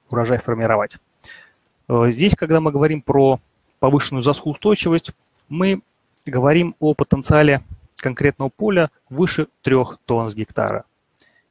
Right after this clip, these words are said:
Э, иначе это просто, э, тотальная засуха, и там, в принципе, ничто не формируется. Если говорить про Сифортага, его вторая ху-, ключевая особенность — это очень быстрый старт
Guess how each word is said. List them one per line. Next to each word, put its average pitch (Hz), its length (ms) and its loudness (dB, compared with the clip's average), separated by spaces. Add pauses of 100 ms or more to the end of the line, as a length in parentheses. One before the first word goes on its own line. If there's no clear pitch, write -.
(100)
Э, 110 220 -4
иначе 151 440 -4
это - 280 -4
просто, 120 560 -2 (1040)
э, 117 300 -2 (240)
тотальная 120 420 0
засуха, 139 480 -2
и 110 140 -8
там, 127 180 -4
в - 60 -16
принципе, 120 360 -12
ничто 113 720 -8 (340)
не 113 340 -6 (360)
формируется. 113 720 -4 (1500)
Если 151 260 0
говорить 147 320 4
про 139 260 2
Сифортага, 127 680 -2 (800)
его 123 280 0
вторая 139 280 2
ху-, 135 180 -2 (100)
ключевая 139 320 -2
особенность — 196 420 -10
это 151 220 -6
очень 139 340 -8
быстрый 131 360 -2
старт 156 300 0